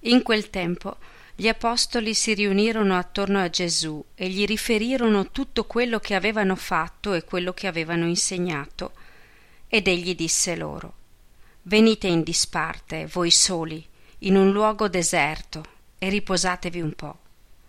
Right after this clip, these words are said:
Erano infatti molti quelli che andavano e venivano e non avevano neanche il tempo di mangiare. Allora andarono con la barca verso un luogo deserto, in disparte.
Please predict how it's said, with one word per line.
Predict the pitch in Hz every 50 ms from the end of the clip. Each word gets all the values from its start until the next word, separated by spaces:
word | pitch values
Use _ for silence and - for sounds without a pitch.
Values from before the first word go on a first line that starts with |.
| - - - - - - - - - - - - -
Erano | - 214 208 214 208 214 208 202
infatti | 196 196 202 - - 214 214 - - - 214
molti | 196 196 196 190 175 175 - - 170 160
quelli | - - 185 180 180 170 165
che | - 175
andavano | 165 165 165 165 170 170 170 170 170 170 165
e | 165 160
venivano | 160 - 165 165 170 170 165 156 165 160 160 160 165 156 - - - - -
e | - 175
non | 190 202 214 220
avevano | 208 202 233 240 220 226 214 202 185
neanche | 185 185 180 185 196 214 226 - -
il | 208 180 170 -
tempo | - 190 208 214 208 208 190
di | 170 175
mangiare. | 170 165 160 160 151 - 160 135 151 151 156 - - - - - - - - - - - _ _ - - - - - - - - - - - - - - - -
Allora | - 208 208 220 220 233 254 247 240 220 185 - -
andarono | - 180 185 180 185 208 220 220 214 202 190 180
con | - - 185 185
la | 180 180 180
barca | 175 180 180 202 220 - - 196 165
verso | 165 170 170 - - - 185
un | 170 165
luogo | 170 185 190 185 185 196
deserto, | 175 175 170 160 - - 156 156 165 160 - 165 - - 165 160
in | 160 156 156 156
disparte. | - 170 - - - - - 160 156 165 - - - - - 175 165 -